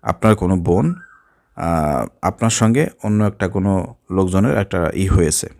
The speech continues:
যুদ্ধ লাগছে অথবা মারামারি লাগছে, অন্য একটা পক্ষর কোনো লোকজন যদি কেউ আপনাকে মেরে, তারপরে আপনার বাবাকে মেরে, ভাইকে মেরে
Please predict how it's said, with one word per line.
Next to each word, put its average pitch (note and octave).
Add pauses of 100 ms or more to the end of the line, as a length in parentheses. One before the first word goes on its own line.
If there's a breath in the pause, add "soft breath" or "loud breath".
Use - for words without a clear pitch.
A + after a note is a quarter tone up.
(280)
যুদ্ধ A#2
লাগছে F2+ (140)
অথবা G#2+
মারামারি G2+
লাগছে, - (720 soft breath)
অন্য B2+
একটা A#2+
পক্ষর A2+
কোনো G2+
লোকজন G2
যদি E2+
কেউ A2 (720)
আপনাকে G#2+
মেরে, F#2 (640)
তারপরে F#2
আপনার F2
বাবাকে G#2
মেরে, F#2
ভাইকে G2+
মেরে F2